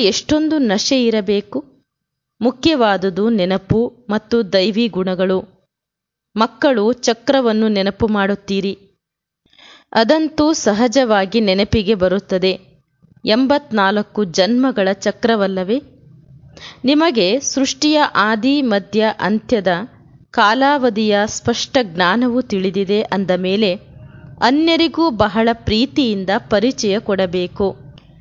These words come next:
ಬೇಹದ್ದಿನ ತಂದೆಯು ನಮ್ಮನ್ನು ವಿಶ್ವದ ಮಾಲೀಕರನ್ನಾಗಿ ಮಾಡುತ್ತಿದ್ದಾರೆ. ರಾಜಯೋಗವನ್ನು ಕಲಿಸುತ್ತಿದ್ದಾರೆ. ವಿನಾಶವು ಸನ್ಮುಖದಲ್ಲಿದೆ.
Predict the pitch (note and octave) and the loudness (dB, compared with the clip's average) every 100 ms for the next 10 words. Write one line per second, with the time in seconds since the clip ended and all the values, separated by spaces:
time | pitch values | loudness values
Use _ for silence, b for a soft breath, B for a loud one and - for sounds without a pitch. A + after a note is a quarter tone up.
0 | b - F3 D#3+ A#3+ C4+ D#4+ B3+ D4 C#4+ | b -16 -2 2 4 4 0 0 0 2
1 | C#4 C#4+ A3 G#3+ G3+ G#3+ G3 G#3+ A3 G3 | 0 2 0 2 0 0 2 0 2 2
2 | A#3+ C#4+ D4 D4 A#3+ F3+ - - A#3 A3+ | 2 2 2 0 0 -2 -2 0 0 0
3 | G3+ F3 G3+ A#3+ A#3 G3+ F#3 F3+ F3+ F3 | 0 0 0 -2 0 0 0 -2 -2 -2
4 | F3+ F#3 B B B F#3+ F#3+ G3 - F3+ | -6 -6 B B B 0 0 0 -4 -6
5 | D3 F3 F3 F3+ - _ _ _ - B | -2 -2 0 -2 -6 _ _ _ -20 B
6 | B G#3+ A#3 B3 E4 D#4+ D#4 D#4+ D#4 D#4 | B 2 2 2 2 2 2 2 2 0
7 | E4 A3+ F#3+ G#3 A3+ - F#3 E3 F3+ F3 | 0 0 0 -2 -6 -6 -6 -2 -2 0
8 | F3+ - _ _ _ _ _ _ - A#3 | -4 -6 _ _ _ _ _ _ -2 0
9 | A#3 B3+ - - D#4 D#4+ D#4+ A3+ A#3+ B3+ | 2 0 0 0 0 0 0 0 2 0
10 | B3+ A#3 A3 A3 A3 A3+ | 0 0 0 0 0 0